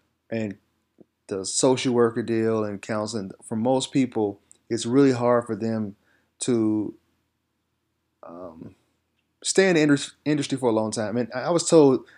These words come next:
by a social worker when I first got into it, he said, "Two years. If you can make it past two years, then you may be,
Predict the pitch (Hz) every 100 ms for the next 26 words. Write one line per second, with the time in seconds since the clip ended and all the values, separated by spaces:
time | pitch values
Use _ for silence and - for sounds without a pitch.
0 | _ - 131 120 131 127 117 110 104 107
1 | 110 110 110 110 104 107 107 110 95 180
2 | 160 123 98 - _ _ _ _ - 110
3 | 165 202 190 185 165 143 - 147 127 127
4 | 120 120 117 123 117 113 107 107 104 98